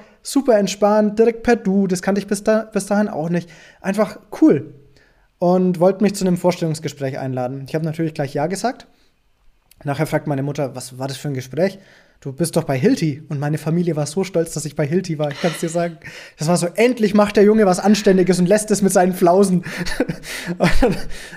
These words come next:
naja, sag ich ihr, ja, diese Marketingstelle da bei diesem Software-Ding. Und ich weiß noch, dass meine Mutter so, so, „Bist du dir da sicher, dass du das machen willst? Die Marketing, ich glaub, die nehmen doch alle Drogen.“ <laughs> Ich hab gesagt, „Nee, ich hab da irgendwie ein gutes Gefühl. Ich, ich will mir das zumindest mal anhören.“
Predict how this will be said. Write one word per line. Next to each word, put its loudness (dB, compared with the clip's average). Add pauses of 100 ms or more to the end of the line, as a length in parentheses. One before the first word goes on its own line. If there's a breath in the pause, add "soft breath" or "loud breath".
naja, 6
sag 2
ich -4
ihr, 4
ja, 6
diese 0
Marketingstelle 2
da 6
bei 2
diesem 0
Software-Ding. 2
Und -12 (400 loud breath)
ich -4
weiß 0
noch, 2
dass -2
meine 4
Mutter 2
so, 2 (280 loud breath)
so, -2
„Bist -4
du -4
dir 2
da 0
sicher, -2
dass -2
du -4
das -4
machen -4
willst? -2
Die -2
Marketing, -4 (320 loud breath)
ich -18
glaub, -4
die -2
nehmen 2
doch 0
alle 0
Drogen.“ 2
<laughs> -10 (3000 loud breath)
Ich 0
hab 0
gesagt, 0
„Nee, 2
ich 0
hab -2
da 2
irgendwie 6
ein 4
gutes 2
Gefühl. 4
Ich, -4
ich -4
will 6
mir 4
das -2
zumindest 0
mal -4
anhören.“ -4